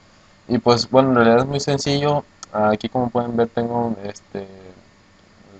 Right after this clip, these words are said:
programa que, que he creado, el método principal, y lo que tengo simplemente es un método que es para crear un archivo de texto que yo quiera. Vamos a crear un archivo que se llame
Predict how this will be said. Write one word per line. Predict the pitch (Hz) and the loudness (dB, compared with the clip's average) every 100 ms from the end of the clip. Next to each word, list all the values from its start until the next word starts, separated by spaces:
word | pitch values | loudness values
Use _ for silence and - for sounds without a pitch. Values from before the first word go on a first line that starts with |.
| - | -12
programa | 98 98 101 113 143 156 _ _ - | -4 0 0 0 -2 -4 _ _ -12
que, | 98 95 92 - _ _ _ | -8 -8 -8 -14 _ _ _
que | 101 | -6
he | |
creado, | 101 110 120 | 2 4 4
el | 117 | 2
método | 107 117 117 | -2 0 0
principal, | 107 104 - - 120 151 _ _ _ _ _ | -2 -10 -6 0 0 -2 _ _ _ _ _
y | 107 110 | -4 0
lo | 107 | 0
que | 117 | 0
tengo | - 117 123 | -2 0 -2
simplemente | 123 127 - 123 120 123 123 | -4 -8 -4 -4 -4 -4 -4
es | 123 - - - _ _ 120 | -4 -8 -14 -20 _ _ -6
un | |
método | 120 120 120 120 120 _ _ _ _ _ _ - - _ - _ _ _ _ _ _ _ _ _ | -4 0 0 -2 -6 _ _ _ _ _ _ -20 -20 _ -20 _ _ _ _ _ _ _ _ _
que | - 104 | -2 -2
es | - | 2
para | 107 104 | 2 2
crear | 104 98 | 0 0
un | 101 | 0
archivo | 98 - 101 98 | -4 -4 -4 -2
de | |
texto | 98 127 - - _ _ _ _ - | 0 -4 -4 -20 _ _ _ _ -12
que | |
yo | 95 95 | -10 -6
quiera. | 117 95 | -2 -2
Vamos | 92 101 - | -4 -8 -14
a | |
crear | - 104 | -4 -4
un | 104 | -4
archivo | 101 - 104 | -10 -16 -20
que | - | -16
se | - 101 | -4 -4
llame | 101 107 | -2 -6